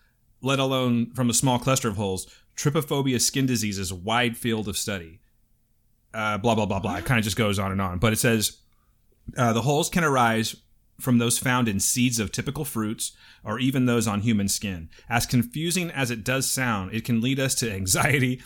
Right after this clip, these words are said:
<laughs> depression, panic, or further the influence of negativity inside us."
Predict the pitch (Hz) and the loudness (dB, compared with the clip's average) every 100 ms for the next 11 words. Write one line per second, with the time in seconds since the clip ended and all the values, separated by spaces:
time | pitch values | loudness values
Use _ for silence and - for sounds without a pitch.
0 | - - 107 - 117 117 127 113 117 - | -16 -10 -8 2 2 4 2 2 2 -4
1 | - 131 113 110 107 - - - _ - | -2 2 2 0 -4 -12 -20 -20 _ -2
2 | 110 - - 120 120 113 104 107 110 104 | -2 -2 0 2 4 2 0 0 0 0
3 | 98 101 95 101 101 - 107 95 92 92 | -2 -2 0 0 0 -2 -2 -4 -6 -6
4 | 98 85 85 - | -6 -8 -10 -12